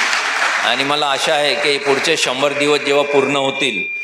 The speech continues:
आणि मूल्यमापन होईल तर आपण सगळे सातारा पोलीस दल आणि एसपी यांना शुभेच्छा देऊ की महाराष्ट्रात ते पहिला नंबर घेतील. तशीच एक स्पर्धा भारतीय स्तरावर होते, अखिल भारतीय स्तरावर, आणि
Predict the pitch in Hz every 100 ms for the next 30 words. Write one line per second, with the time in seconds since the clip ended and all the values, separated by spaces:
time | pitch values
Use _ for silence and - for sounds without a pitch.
0 | - 113 131 131 127 139 139 131 143 135
1 | 139 117 104 - - 117 117 107 131 127
2 | 135 131 135 113 104 - - - - -
3 | - - - 113 135 131 120 123 131 120
4 | 131 120 123 120 - 143 127 127 - 120
5 | 127 - 127 123 120 107 113 113 117 -
6 | 117 - 117 113 120 117 113 107 98 98
7 | 85 78 - - - - - - - -
8 | - - - - - - - - - -
9 | - - - - - - - - - -
10 | - - - - - - - - 143 139
11 | 202 196 165 196 160 165 147 113 90 95
12 | - 110 117 - 156 151 147 139 139 135
13 | 117 143 113 131 123 113 113 131 123 135
14 | 120 127 135 113 117 123 113